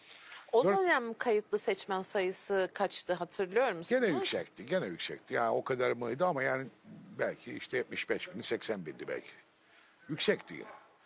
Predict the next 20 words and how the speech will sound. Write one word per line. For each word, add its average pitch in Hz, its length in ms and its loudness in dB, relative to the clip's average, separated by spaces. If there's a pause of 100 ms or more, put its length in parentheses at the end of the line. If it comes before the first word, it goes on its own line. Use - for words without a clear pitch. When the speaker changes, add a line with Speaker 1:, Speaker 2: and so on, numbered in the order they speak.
(260)
Speaker 2:
Tamam 202 320 0
mı? 143 80 -8
Biz 196 220 -2
oradan, 196 360 4 (200)
e, 151 640 0 (180)
beş - 220 0
bin 165 60 2
altı 143 240 0
yüz 131 140 2
oyun 139 180 0
dört 147 200 2
bin 127 100 -4
beş 131 200 2
yüzünü - 220 -6
aldık. - 280 -16 (580)
Okey. - 240 -8 (220)
Büyük 143 280 -2
bir 98 120 -4 (200)
benim 113 160 0
için 147 280 -6